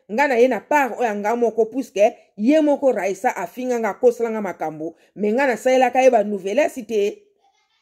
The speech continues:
Na, na, nakendaki pe natiaki ba photo na ye te, me ndenge nini epa moninga soki, eh, yo remarke ke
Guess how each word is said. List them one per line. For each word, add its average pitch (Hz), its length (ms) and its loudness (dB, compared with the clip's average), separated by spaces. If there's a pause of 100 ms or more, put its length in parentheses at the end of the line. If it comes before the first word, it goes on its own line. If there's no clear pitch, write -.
(280)
Na, 196 300 -4
na, 220 220 -2
nakendaki 214 520 0
pe 277 240 6
natiaki 254 480 -4
ba 247 100 0
photo 214 320 -6
na 226 80 -4
ye 247 140 2
te, 196 340 -4 (240)
me 220 160 4
ndenge 339 360 0
nini 269 420 2
epa 233 260 4
moninga 262 600 0 (160)
soki, 294 540 -2 (880)
eh, 190 480 -2
yo 277 180 6
remarke 214 500 -2
ke - 400 -4